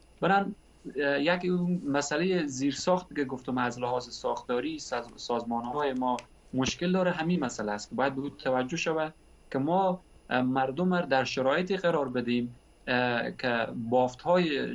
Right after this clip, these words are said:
مردم را در شرایطی قرار بدیم که هم افزاییشان بالا رود. اه، اه، به اصطلاح همکاری مردم، مشارکت مردم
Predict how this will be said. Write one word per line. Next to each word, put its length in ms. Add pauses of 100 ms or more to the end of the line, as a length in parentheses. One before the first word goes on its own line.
مردم 400
را 120
در 280
شرایطی 400
قرار 260
بدیم 280
که 80
هم 220
افزاییشان 760
بالا 280
رود. 320 (640)
اه، 280
اه، 340
به 160
اصطلاح 480 (240)
همکاری 840
مردم، 560
مشارکت 800
مردم 680